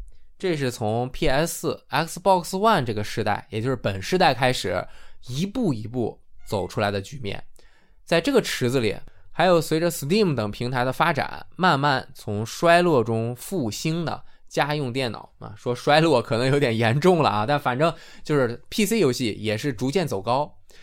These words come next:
那么我们怎么聊呢？就要从更早的时代说起，在家用主机与家用电脑有着完全不同的游戏开发和发行生态的时代。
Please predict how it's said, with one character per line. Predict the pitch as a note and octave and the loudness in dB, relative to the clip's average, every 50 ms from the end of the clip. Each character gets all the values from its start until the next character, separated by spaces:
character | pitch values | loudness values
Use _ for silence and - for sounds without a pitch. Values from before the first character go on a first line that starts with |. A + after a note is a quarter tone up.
| - - - - - - - - - - - | -18 -16 -16 -16 -16 -16 -18 -20 -18 -6 0
那 | G#3 A3 | 2 4
么 | G#3+ G#3 F#3+ | 4 6 6
我 | D3 B2 A#2 A2 | 6 6 4 4
们 | A2 C#3 E3 F#3 G3 - | 4 4 4 2 2 -2
怎 | - - - A#2+ | -4 -4 -2 -2
么 | A2+ A2 | 0 2
聊 | A2 A2 A2+ C3+ | 2 4 4 4
呢？ | D#3 D#3 C#3+ C#3 | 4 4 2 2
就 | C3+ D3+ | 2 2
要 | D3 C#3 C3 | 2 2 2
从 | A#2 - - A#2 A#2+ C3+ D3 | 2 -2 -4 -4 -4 -4 -2
更 | - A3 A3+ G3+ D#3+ B2+ | 0 0 2 2 2 0
早 | A2 G2+ D#2+ - | -2 -4 -4 -6
的 | - - | -8 -8
时 | - - A2+ | -8 -6 -4
代 | A2+ B2 A#2+ | -2 -2 -2
说 | - - C#3+ C#3+ | -2 -2 -2 -2
起， | C#3+ - - - - - F2+ - - - - - | -2 -4 -8 -14 -14 -14 -14 -14 -16 -18 -20 -14
在 | - - B2+ A#2 A#2 | -6 -2 0 0 0
家 | - F3+ F3+ G#3 | 2 2 2 2
用 | G#3+ F3+ C#3+ | 2 2 0
主 | - G#2 G2 | -2 -4 -8
机 | F#2+ G#2 A2 A2+ A#2 A2+ - | -6 -4 -2 -2 -2 -4 -4
与 | - G#2 G#2 G2 | -8 -8 -6 -6
家 | F#2+ - D3+ D3 | -4 -2 -2 0
用 | D#3 D3 | 0 0
电 | C#3+ D#3 C#3 | 0 0 -2
脑 | A2 F#2+ F#2+ G2 | -2 -2 -2 -4
有 | F#2+ F#2+ | -4 -4
着 | F#2+ F#2 F#2+ | -6 -6 -8
完 | G#2+ A#2 B2+ B2+ D3 G3 C4 C#4+ | -4 0 2 4 4 4 2 0
全 | - G3+ F3 F#3 G3+ | 0 0 0 0 0
不 | F#3+ G#3 E3 | -2 -2 -4
同 | D3 C3+ B2 | -4 -4 -4
的 | C3+ C3 A#2+ | -4 -2 -2
游 | A#2 A2+ C3 | -2 -2 -2
戏 | C3 C3+ | -4 -4
开 | A#2+ C#3 C3+ C3+ | -4 -2 -2 0
发 | C3+ C#3 C3+ C3+ C3+ - - _ | 2 2 4 2 2 0 -6 _
和 | _ _ - A2+ A#2 B2 | _ _ -4 -2 0 0
发 | B2+ - - D#3 D#3+ | 0 2 2 2 2
行 | D#3+ - B2 B2+ | 2 -2 -4 -4
生 | - C3 C#3+ | -4 -4 -2
态 | D3 D3 B2+ | 0 0 0
的 | A2 G#2+ | 0 0
时 | - - G#2+ | -4 -4 -2
代。 | A2+ A2+ G2+ - - | -2 -2 -2 -4 -8